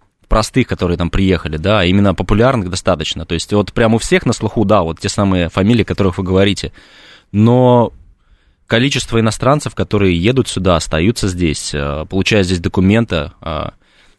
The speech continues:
взять хотя бы, допустим, Ксавье Моро, политолог тоже, он известен, ну, больше во Франции, чем в России. Это Тоби Нобер, исполнительный продюсер фильма «Брат два».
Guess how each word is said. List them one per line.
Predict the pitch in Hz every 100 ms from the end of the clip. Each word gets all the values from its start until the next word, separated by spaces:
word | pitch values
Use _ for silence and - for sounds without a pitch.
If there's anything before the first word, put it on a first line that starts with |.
| _
взять | 92 101 120
хотя | 113 - 110
бы, | 101
допустим, | 90 92 107 - 87 82 78
Ксавье | - 110 123
Моро, | 107 101 92 82
политолог | 104 101 - 90 76 -
тоже, | 95 80 73
он | 85 92
известен, | 95 101 - 85
ну, | 78
больше | 85 90 -
во | 90
Франции, | - 135 131 -
чем | 82 80
в |
России. | 78 80 - - - - _ -
Это | 98 101
Тоби | 139 120
Нобер, | 117 110 95
исполнительный | 92 95 98 101 90
продюсер | 98 98 98 95
фильма | - 92 87 78
«Брат | 82 98 90
два». | 87 90 82